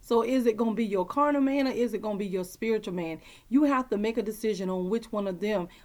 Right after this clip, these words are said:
are gonna lead you to the promised land and to the promises of God. And if you choose your carnal man, you know that the end result for the carnal man is death.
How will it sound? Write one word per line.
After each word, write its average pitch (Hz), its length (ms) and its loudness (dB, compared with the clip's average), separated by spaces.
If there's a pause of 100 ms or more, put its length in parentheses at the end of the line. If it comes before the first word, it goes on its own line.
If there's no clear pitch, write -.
are 185 120 0
gonna 208 260 0
lead 208 460 4
you 196 140 -6
to 190 140 -8
the 180 100 -8
promised 196 440 -4
land 190 220 -2
and 185 100 -4
to 185 80 -8
the 180 100 -6
promises 175 600 -6
of 156 100 -6
God. 170 360 -8 (1000)
And 226 100 4
if 214 100 4
you 226 140 2
choose 277 340 2
your 233 140 2
carnal 269 380 2
man, 185 260 -2
you 202 100 -2
know 202 440 0 (300)
that 190 260 2
the 220 220 0
end 226 120 4
result 202 360 2
for - 120 -6
the 190 80 -8
carnal 202 320 -2
man 180 200 -2
is 165 140 -8
death. 175 380 -4